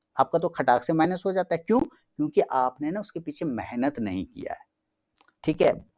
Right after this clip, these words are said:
और याद रखिए, लर्निंग कभी बेकार नहीं जाता है बॉस, कभी बेकार नहीं जाता है,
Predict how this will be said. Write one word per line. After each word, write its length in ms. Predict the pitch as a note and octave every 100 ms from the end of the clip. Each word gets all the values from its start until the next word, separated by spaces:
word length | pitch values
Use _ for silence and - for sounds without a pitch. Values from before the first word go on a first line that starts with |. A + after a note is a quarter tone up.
| _ - -
और 140 | D#3
याद 360 | C3 C3+ E3 D#3+
रखिए, 320 | C3+ - F#2+
लर्निंग 480 | G2 C3 D#3+ G3+ G3+
कभी 240 | F3 F3+
बेकार 460 | E3 D3 C#3+ C#3+ D3+
नहीं 200 | C#3 C#3+
जाता 240 | A#2+ -
है 60 | F#2+
बॉस, 400 | E2 D#2 - - _
कभी 240 | D#3 D3+ F3
बेकार 340 | D#3 C3+ B2
नहीं 180 | A2+ G#2+
जाता 300 | F2+ E2+ D#2
है, 140 | -